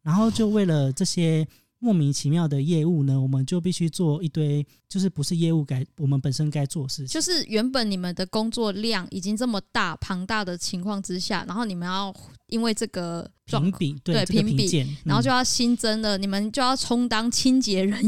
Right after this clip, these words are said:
Speaker 2: 员。
Speaker 1: 去砍树啊，
Speaker 2: <laughs>
Speaker 1: 去刷墙壁啊。其实我说实在话，
Speaker 2: 对。哇。
Speaker 1: 就像刚刚草草学长说的，这些业务真的是必要的吗？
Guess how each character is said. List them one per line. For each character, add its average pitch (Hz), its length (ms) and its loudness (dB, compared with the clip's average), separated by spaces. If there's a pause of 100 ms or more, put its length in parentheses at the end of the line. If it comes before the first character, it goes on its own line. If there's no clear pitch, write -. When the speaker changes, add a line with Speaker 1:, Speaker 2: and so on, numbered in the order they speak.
Speaker 2:
员。 214 180 4
Speaker 1:
去 190 120 2
砍 131 260 2
树 147 340 2
啊， 131 640 2
Speaker 2:
<laughs> - 20 0
Speaker 1:
去 165 120 0
刷 147 200 4
墙 123 240 -2
壁 131 240 -2
啊。 127 380 -6 (300)
其 226 160 4
实 277 120 4
我 185 140 8
说 185 180 6
实 156 160 2
在 165 180 2
话， 175 100 2
Speaker 2:
对。 - 0 -
哇。 160 40 2
Speaker 1:
就 175 80 -2
像 180 140 2
刚 165 140 4
刚 165 100 2
草 139 160 0
草 135 100 2
学 135 160 -2
长 123 160 -2
说 127 160 -4
的， 127 160 -4 (360)
这 277 120 -2
些 269 220 4
业 247 160 4
务 208 160 4
真 180 160 2
的 170 120 4
是 180 200 2
必 160 300 0
要 156 200 2
的 127 140 -2
吗？ 123 220 -8